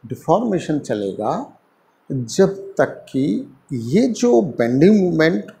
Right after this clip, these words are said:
और shear force develop हुआ है, ये बीम के resistance, जो sections पे बीम resist कर रही है,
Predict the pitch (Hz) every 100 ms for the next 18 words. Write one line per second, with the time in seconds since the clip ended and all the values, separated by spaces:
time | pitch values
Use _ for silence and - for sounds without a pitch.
0 | - 175 - - 135 170 - 180 156 123
1 | 120 113 113 - - 101 101 104 120 190
2 | 208 - - - - 139 131 120 151 180
3 | 220 247 - - - 123 117 165 175 170
4 | 170 - 156 165 202 143 107 127 117 233
5 | - - 160 110 - - _ _ _ _
6 | _ _ _ _ _ 123 113 147 170 208
7 | - - _ - - - - 147 143 151
8 | 127 113 151 123 123 165 202 - 156 120
9 | 120 113 98